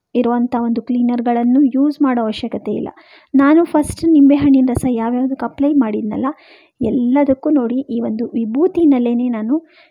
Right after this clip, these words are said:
ಈ ರೀತಿ ರಬ್ ಮಾಡ್ತಾಯಿದ್ದೀನಿ. ಒಂದು ಟೂತ್ ಬ್ರಷನ್ನು ಯೂಸ್ ಮಾಡ್ಕೋತಾ ಇದ್ದೀನಿ. ಈ ಟೂತ್ ಬ್ರಷ್ನ ಸಹಾಯದಿಂದ ಪೌಡರ್ನ ಅದ್ಕೊಂಡು ಅದ್ಕೊಂಡು ಈ ರೀತಿ ಎಲ್ಲ ಸಾಮಾನುಗಳನ್ನು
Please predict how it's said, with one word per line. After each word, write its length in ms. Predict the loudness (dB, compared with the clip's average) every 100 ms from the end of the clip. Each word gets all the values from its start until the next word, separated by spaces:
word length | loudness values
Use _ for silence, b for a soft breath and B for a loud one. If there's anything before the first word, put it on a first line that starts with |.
| b _
ಈ 40 | -6
ರೀತಿ 420 | -2 -2 -2 -4 -2
ರಬ್ 300 | -2 -2 -2
ಮಾಡ್ತಾಯಿದ್ದೀನಿ. 680 | -2 -2 -4 -2 0 -2 0
ಒಂದು 260 | 2 4 2
ಟೂತ್ 260 | 2 2 2
ಬ್ರಷನ್ನು 420 | -2 0 2 4
ಯೂಸ್ 280 | 4 4 2
ಮಾಡ್ಕೋತಾ 440 | -2 -8 -10 -8
ಇದ್ದೀನಿ. 240 | -6 -2
ಈ 140 | -2 -2
ಟೂತ್ 280 | -4 -6 -4
ಬ್ರಷ್ನ 380 | -6 -6 -6 -4 -6 -8
ಸಹಾಯದಿಂದ 600 | -8 -4 -2 -2 -2 -2 -4 _ -20 -20 -20 -4
ಪೌಡರ್ನ 420 | 2 2 2 -2 -6 -6
ಅದ್ಕೊಂಡು 500 | -8 -6 -6 -4 -8
ಅದ್ಕೊಂಡು 420 | -10 -8 -4 -4 b b b -2
ಈ 60 |
ರೀತಿ 340 | 0 0 -2 0
ಎಲ್ಲ 340 | 0 0 2
ಸಾಮಾನುಗಳನ್ನು 960 | 0 0 0 0 -2 -4 -6 -6 -8